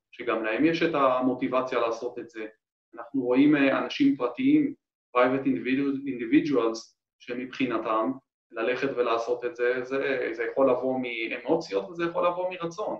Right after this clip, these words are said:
אה, מרצון, אה, לפגוע בארגון, מתוך זה שהארגון פגע בהם בדרך זו או אחרת. אה, וכל מיני עובדים, וזה משהו שלדוגמה קשה מאוד להתגונן בפניו, עובדים פנימיים שנפגעו, שנמצאים במערכת, ויש להם יכולת לגשת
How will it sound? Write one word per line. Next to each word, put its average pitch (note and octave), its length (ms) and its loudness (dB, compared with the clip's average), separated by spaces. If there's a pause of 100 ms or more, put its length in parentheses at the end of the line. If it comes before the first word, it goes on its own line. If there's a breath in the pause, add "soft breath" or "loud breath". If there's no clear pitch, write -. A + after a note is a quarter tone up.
(640)
אה, A2+ 180 -10 (180)
מרצון, C3+ 460 0
אה, D3+ 280 4
לפגוע D3+ 340 4
בארגון, D#3 560 2
מתוך - 360 -8
זה C3+ 80 -2
שהארגון C3 460 0
פגע B2+ 180 -4 (100)
בהם B2+ 240 0
בדרך A#2 360 -6
זו A2+ 200 -10
או A2 100 -6
אחרת. A#2 280 -6 (640)
אה, B2 120 0 (640)
וכל F#3 240 2
מיני F#3+ 460 4
עובדים, D3 680 4 (360)
וזה C3 200 2
משהו C3+ 280 4
שלדוגמה B2 920 2 (160)
קשה - 280 4
מאוד C3 220 6
להתגונן B2+ 500 -2
בפניו, - 340 -8 (360)
עובדים C#3 460 2
פנימיים C#3 460 4
שנפגעו, B2 600 -4
שנמצאים C3 580 -2
במערכת, A#2+ 600 0 (420)
ויש C3+ 180 4
להם D3 140 2
יכולת D3+ 340 4
לגשת E3 420 2